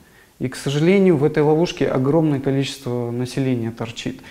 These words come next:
Сегодня мы постараемся с тобой, э, показать, что в этом нет никакой необходимости на самом деле, что это искусственный момент, и это ловушка, в котором находится просто нереальное количество людей.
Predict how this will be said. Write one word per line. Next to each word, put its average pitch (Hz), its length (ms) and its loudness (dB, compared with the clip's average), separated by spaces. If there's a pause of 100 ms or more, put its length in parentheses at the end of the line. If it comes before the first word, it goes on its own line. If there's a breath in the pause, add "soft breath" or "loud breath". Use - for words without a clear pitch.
(140 loud breath)
Сегодня 156 360 0
мы 151 140 0
постараемся 156 680 -2
с - 80 -6
тобой, 151 480 0 (300 loud breath)
э, 127 280 -2
показать, 156 420 0
что - 160 -4
в 131 60 -2
этом 147 280 0
нет 160 220 0
никакой 139 380 -2
необходимости 127 760 -4
на 120 180 -10
самом 117 320 -10
деле, 127 280 -6 (280 loud breath)
что - 200 -4
это 147 200 2
искусственный 139 800 0
момент, 165 580 2 (460 loud breath)
и 135 340 0
это 135 500 0
ловушка, 147 500 0
в - 80 -8
котором 139 380 -2
находится 147 400 -2
просто 147 440 -2
нереальное 131 640 2
количество 117 500 -6
людей. 113 440 -4